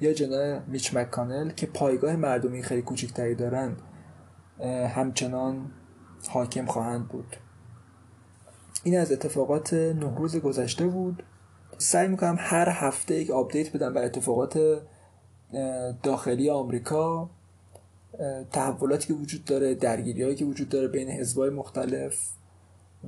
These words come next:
و درون ساختار سیاسی آمریکا. خیلی خیلی ممنون که توی این اپیزود با من همراه بودین. در اینستاگرام می‌تونید به من پیام بدین. آی دی من هست رضا دات ریتس، رضا میخونه.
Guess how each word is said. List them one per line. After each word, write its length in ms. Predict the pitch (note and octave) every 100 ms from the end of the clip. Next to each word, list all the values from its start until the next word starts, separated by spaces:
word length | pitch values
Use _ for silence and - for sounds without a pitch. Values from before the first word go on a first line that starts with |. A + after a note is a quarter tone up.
| B2
و 140 | C3+
درون 840 | C3+ C#3 B2 C3+ C#3+ D3 D3 C#3+ D3 - - - - - -
ساختار 480 | - C3+ - C#3+ D3+
سیاسی 420 | - A#2+ - C3+
آمریکا. 460 | A#2+ B2 - A2 - - - -
خیلی 280 | - E3 E3+
خیلی 220 | D#3+ D#3
ممنون 520 | D3 C3+ C#3 E3 E3+
که 100 | E3
توی 120 | D#3+
این 80 | D3+
اپیزود 180 | D3+ D3
با 80 | D3
من 140 | D3
همراه 300 | C#3+ C#3+ C#3+
بودین. 500 | D3 C#3+ C#3+ C#3+ C#3+ - - - - - -
در 180 | C#3+ C3+
اینستاگرام 840 | C#3 - C#3 C3+ C#3 D#3 F3 F#3+ - - - -
می‌تونید 240 | C#3+ D#3 D3+
به 60 |
من 120 | D3 D#3
پیام 420 | - C3 D#3 F3+
بدین. 500 | F#3 F3+ F3 F3 F3+ -
آی 160 | C#3 C3
دی 160 | D3
من 160 | D3 D3
هست 380 | C#3+ C#3+ - C#3+
رضا 300 | C#3 D3 C#3
دات 300 | C3+ B2+ C#3
ریتس، 360 | F3+ F#3+ -
رضا 260 | B2+ B2+ B2+
میخونه. 680 | C#3 E3 F3+ E3+ F3 F3